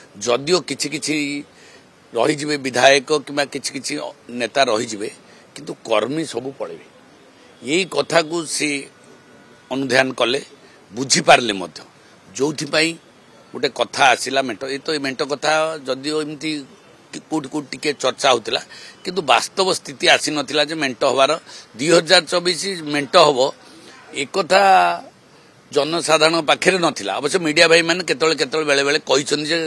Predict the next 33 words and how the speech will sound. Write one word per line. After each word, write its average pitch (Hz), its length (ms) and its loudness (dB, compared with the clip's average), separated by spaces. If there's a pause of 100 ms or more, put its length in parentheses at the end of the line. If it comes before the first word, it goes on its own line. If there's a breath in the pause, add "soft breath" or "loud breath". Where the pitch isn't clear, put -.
(300)
ସମ୍ଭାବନା 135 460 -2
ଅଛି 127 200 -8
କେତେବେଳେ 135 240 -8
ମେଣ୍ଟ 117 180 -12
ହେଇଯିବ। 87 200 -18 (380 loud breath)
କିନ୍ତୁ 196 180 -2
ଓଡ଼ିଶା 156 440 4
ଜନସାଧାରଣ 156 640 4
କେବେ 147 280 -2
ଏଇଟା 147 200 -2
ଭାବି 117 220 -2
ନଥିଲେ। 107 340 -8 (460 loud breath)
ଓଡ଼ିଶା 156 280 4
ଜନସାଧାରଣ 160 640 4
ଭାବିଥିଲେ 139 420 2
ଯେ 190 120 -4
ଡବଲ 143 320 2
ଇଞ୍ଜିନ୍ 147 260 -4
ସରକାର 120 420 2
ହବ, 107 160 0 (540 loud breath)
ମୋଦିଜୀ 143 480 -4
ଯଶସ୍ୱୀ 131 460 -4
ପ୍ରଧାନମନ୍ତ୍ରୀ 135 720 -4
ତୃତୀୟ 123 320 -6
ବାର 127 200 4 (580 loud breath)
ପ୍ରଧାନମନ୍ତ୍ରୀ 131 680 0
ହେବେ 113 220 2 (500 loud breath)
ଏବଂ 160 280 -2
ଓଡ଼ିଶାରେ 156 480 4 (440)
ଗୋଟେ - 140 -2
ପରିବର୍ତ୍ତନ 139 640 2
ଆସିବ। 98 280 0 (400 loud breath)
ଏବଂ 220 140 -4